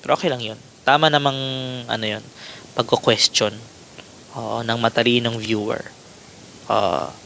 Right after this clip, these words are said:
pero kung mas matalino kang viewer, alam mong may papupuntahan yung istorya. Alam mong may plano yung writers. Paano nila ipapackage yung, yung makabagong pagkukwento ng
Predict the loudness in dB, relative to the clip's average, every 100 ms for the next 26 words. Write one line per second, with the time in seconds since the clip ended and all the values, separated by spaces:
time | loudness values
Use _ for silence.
0 | -20 0 2 2 0 2 2 4 4 6
1 | 6 4 2 2 4 4 4 0 -4 -16
2 | -20 -2 4 4 4 2 2 0 -4 -2
3 | -2 -2 -6 -4 -2 0 -2 -4 -6 -6
4 | -8 -14 -20 -12 -6 -2 -2 -2 0 0
5 | 4 2 2 0 0 -2 0 0 0 -4
6 | -4 0 0 0 -8 -20 -20 -20 -20 -20
7 | -20 -20 -20 -20 -16 0 2 4 2 0
8 | 2 2 0 -4 0 0 2 0 0 -2
9 | 2 4 4 2 0 -2 -6 -12 -18 -20
10 | -20 -20 -20 -20 -20 -20 -20 -20 -20 -20
11 | -18 -14 0 2 2 -2 -2 -2 2 4
12 | 6 4 -2 -4 -2 -2 2 2 2 -6
13 | -8 -8 -8 -14 -20 -20 -20 -20 -20 -10
14 | 2 4 4 2 0